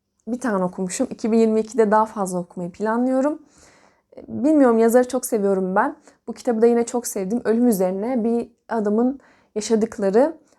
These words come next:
ve ölüm aklına geldikten sonraki, e, düşünceleri, yani, e, yaşamla ölüm arasındaki ayrıntı gibi gibi şeyleri anlatıyor. Gerçekten güzeldi ve bence bir insana bir şeyler katabilir. Yani ölümü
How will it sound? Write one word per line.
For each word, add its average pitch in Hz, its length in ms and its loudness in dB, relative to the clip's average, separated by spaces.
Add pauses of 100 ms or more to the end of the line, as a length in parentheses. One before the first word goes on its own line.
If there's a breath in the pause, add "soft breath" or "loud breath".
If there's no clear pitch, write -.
(100)
ve 233 360 2
ölüm 226 340 2
aklına 214 320 0
geldikten 214 580 2
sonraki, 190 720 -6 (400)
e, 202 120 -2
düşünceleri, 202 580 2
yani, 220 460 2 (600 soft breath)
e, 82 200 -12 (280)
yaşamla 254 500 2
ölüm 233 240 4
arasındaki 208 960 -2
ayrıntı 208 500 2
gibi 208 280 0
gibi 202 180 -2
şeyleri 202 380 -2
anlatıyor. 190 480 -4
Gerçekten 226 560 0
güzeldi 214 480 2
ve 254 180 0 (340 loud breath)
bence 220 340 0
bir 233 60 0
insana 226 420 -2
bir 220 60 -4
şeyler 220 280 -8
katabilir. 202 460 -4
Yani 196 260 -4
ölümü 247 460 2